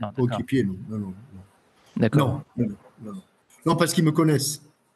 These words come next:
Speaker 2: Ou ils me
Speaker 1: Oui,
Speaker 2: connaissaient.
Speaker 1: t'étais pareil dans, t'étais pareil dans
Speaker 2: Voilà.
Speaker 1: les, dans les vestiaires, donc, euh.
Speaker 2: Voilà. J'ai pas eu de, de, de ce genre de problème à régler, voilà.
Speaker 1: On va passer aux questions mitraillettes.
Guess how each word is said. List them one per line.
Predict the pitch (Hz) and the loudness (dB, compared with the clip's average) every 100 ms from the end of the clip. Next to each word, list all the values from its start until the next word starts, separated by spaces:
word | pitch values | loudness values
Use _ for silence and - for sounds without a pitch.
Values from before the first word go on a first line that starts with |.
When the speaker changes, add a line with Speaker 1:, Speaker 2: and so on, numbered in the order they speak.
| _ _ | _ _
Speaker 2:
Ou | 156 | 2
ils | 147 | 4
me | |
Speaker 1:
Oui, | 170 | 6
Speaker 2:
connaissaient. | 151 139 | 4 2
Speaker 1:
t'étais | 127 127 | 2 2
pareil | 135 147 | 4 2
dans, | 131 123 123 | 2 0 -2
t'étais | 131 139 | -2 0
pareil | 139 151 151 | 2 2 2
dans | 135 | 2
Speaker 2:
Voilà. | 123 | 4
Speaker 1:
les, | 120 | 4
dans | 120 | 4
les | 131 | 2
vestiaires, | 160 170 165 127 | 2 2 4 4
donc, | 120 117 127 | 2 -2 0
euh. | 117 110 110 _ _ | 0 -2 -6 _ _
Speaker 2:
Voilà. | 127 107 - _ _ _ | -10 -10 -12 _ _ _
J'ai | - 131 | -6 -2
pas | 143 165 | 2 2
eu | |
de, | 156 156 | 4 4
de, | 151 147 | 4 4
de | 156 156 | 4 2
ce | - | 2
genre | 151 180 160 | 2 4 4
de | |
problème | 156 165 156 156 | 2 2 2 4
à | 143 | 2
régler, | 143 131 123 127 | 2 2 0 -2
voilà. | 123 107 - _ _ _ _ _ - | -6 -6 -12 _ _ _ _ _ -2
Speaker 1:
On | |
va | 160 | 0
passer | 165 190 - 220 | 2 0 2 4
aux | 190 | 4
questions | - 196 - 196 180 | 2 -2 0 2 2
mitraillettes. | 190 - 185 180 214 - - | 2 2 2 2 0 -6 -16